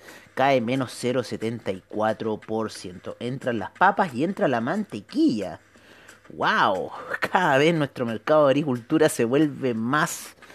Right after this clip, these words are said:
fuerte en Trading Economics. Nos vamos con las divisas a esta hora de la mañana, en donde tenemos a un euro que cae a la zona de uno punto cero cincuenta y ocho,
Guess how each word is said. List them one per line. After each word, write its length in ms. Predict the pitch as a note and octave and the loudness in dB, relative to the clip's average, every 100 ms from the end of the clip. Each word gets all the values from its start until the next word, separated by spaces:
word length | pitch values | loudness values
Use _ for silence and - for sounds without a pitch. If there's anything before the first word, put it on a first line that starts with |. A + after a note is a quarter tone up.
| - - - | -20 -20 -14
fuerte 800 | - C3+ C#3 B2+ - C#3 - G2+ | 2 4 4 2 0 0 0 -4
en 100 | G#2 | -6
Trading 460 | - B2 A#2+ A#2+ | 0 0 2 0
Economics. 800 | A2+ - F#2+ F#2 F2+ F2 - - | -2 -2 -4 -4 -10 -10 -10 -2
Nos 200 | F3+ G3+ F3 | 2 2 4
vamos 380 | G3+ G3+ G3 | 4 4 0
con 200 | - G3+ | 2 4
las 160 | F3+ E3 | 4 2
divisas 540 | C3+ D#3 F3 - D#3+ | 0 0 0 0 2
a 40 | D3+ | 2
esta 220 | C#3+ B2+ | 4 4
hora 200 | C3 C3 | 6 6
de 120 | A#2+ | 6
la 140 | C#3 D3 | 6 6
mañana, 680 | B2 A#2 D3+ D#3+ E3 E3 - - - - _ - - - - - | 2 2 2 4 4 2 0 -6 -8 -16 _ -20 -20 -20 -6 4
en 360 | G#3 F#3+ C#3+ | 6 6 2
donde 760 | C3+ C#3 A2+ G2+ G2 A#2 D#3 - _ _ _ _ _ _ _ _ - _ _ _ _ _ - | 4 4 2 -2 -2 -2 -2 -6 _ _ _ _ _ _ _ _ -20 _ _ _ _ _ -6
tenemos 540 | B2+ B2+ E3 E3 - | -2 2 4 2 2
a 80 | B2 | 0
un 300 | B2 B2 A#2+ | 0 -2 -4
euro 540 | F3 G3 F3+ C3+ A2 G#2 | 4 8 8 8 4 0
que 160 | A#2 | 0
cae 480 | G#2 C#3 D3 A2+ F#2+ - - - - _ - - - - - | 4 6 6 4 0 -8 -20 -20 -20 _ -20 -20 -20 -20 -14
a 100 | - | -2
la 120 | G#2 - | 0 2
zona 240 | C3 C3 | 2 4
de 140 | A#2+ - - | 2 -2 0
uno 240 | D#3+ D#3 | 2 4
punto 340 | A#2+ D#3+ D3+ | 2 0 0
cero 240 | B2+ D3 D3 | 0 2 2
cincuenta 520 | A#2+ A2+ C3+ C#3 A#2 | 0 -2 0 0 0
y 100 | A2+ | 4
ocho, 400 | C#3 C#3 - G2 | 4 2 0 -4